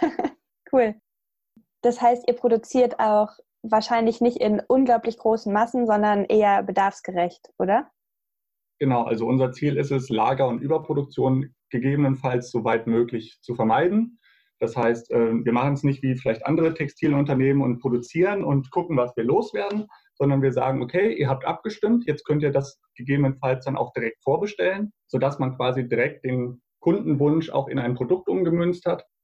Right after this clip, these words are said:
Speaker 2: dass man vorbestellen kann und wenn dann eine Größenordnung jetzt wie bei den Hoodies von fünfzig Stück, äh, vorbestellt sind, dann bestellen wir die fünfzig Stück in der Größe. Das bedeutet natürlich für die anderen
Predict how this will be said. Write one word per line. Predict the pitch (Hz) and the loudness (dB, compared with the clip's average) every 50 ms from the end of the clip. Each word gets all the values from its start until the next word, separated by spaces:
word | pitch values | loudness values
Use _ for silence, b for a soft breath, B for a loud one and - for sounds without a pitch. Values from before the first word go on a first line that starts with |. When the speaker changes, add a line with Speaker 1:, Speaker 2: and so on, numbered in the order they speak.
| b b b | b b b
Speaker 2:
dass | 127 127 - | -4 -2 -2
man | 139 131 127 | -2 -4 -2
vorbestellen | - 151 156 160 160 - 147 143 143 147 | 0 -2 -2 -2 -2 -2 0 2 2 0
kann | 147 151 156 139 | 0 0 0 0
und | 127 123 117 | 0 0 0
wenn | 123 123 127 | 0 0 0
dann | 123 123 123 123 123 120 - - | 0 0 0 0 -2 -4 -6 -10
eine | - - 127 120 | -8 -6 -6 -4
Größenordnung | - - 143 143 - 143 127 131 131 131 131 127 123 | -2 -2 -2 -2 0 0 -2 -2 -2 -2 -2 -2 0
jetzt | 120 120 - | 0 0 0
wie | 127 | -2
bei | 117 123 120 | -2 0 0
den | 113 120 120 120 | 0 0 0 0
Hoodies | 135 139 139 139 139 | 0 0 0 -2 -2
von | - 123 120 | -2 -4 -2
fünfzig | 120 147 147 147 147 - 127 127 | 0 2 0 0 0 -2 -6 -6
Stück, | - - 165 165 - - - | -2 -2 -2 -2 -2 -4 -2
äh, | 131 123 120 117 120 | 0 0 0 0 -2
vorbestellt | - - 170 185 - - 170 170 165 165 | -2 -2 -2 -4 -4 -2 0 0 0 0
sind, | - 170 165 - B B B B | -2 -4 -6 -6 B B B B
dann | - 131 139 | -2 0 0
bestellen | 135 - - 127 131 | 0 0 0 0 2
wir | 139 139 143 139 | 2 0 0 -2
die | 139 131 | -6 -6
fünfzig | - 127 127 131 - 139 | -4 -6 -6 -6 -6 -6
Stück | - - 202 - | -4 -4 -4 -2
in | - 123 | -2 -2
der | 117 117 123 | 0 0 -2
Größe. | 120 - 117 120 120 - _ _ _ _ _ _ _ | -2 -2 -2 -2 -2 -4 _ _ _ _ _ _ _
Das | - 117 - | -8 -6 -4
bedeutet | - - 127 135 139 - - | -2 0 0 0 0 -2 -4
natürlich | 156 139 139 139 151 147 143 143 - | -4 -4 -2 -2 -2 -2 -2 -2 -2
für | - 135 | -4 -2
die | 127 131 123 | -2 -2 -2
anderen | 117 - 143 170 170 170 175 170 | -2 -2 0 0 0 0 -2 -4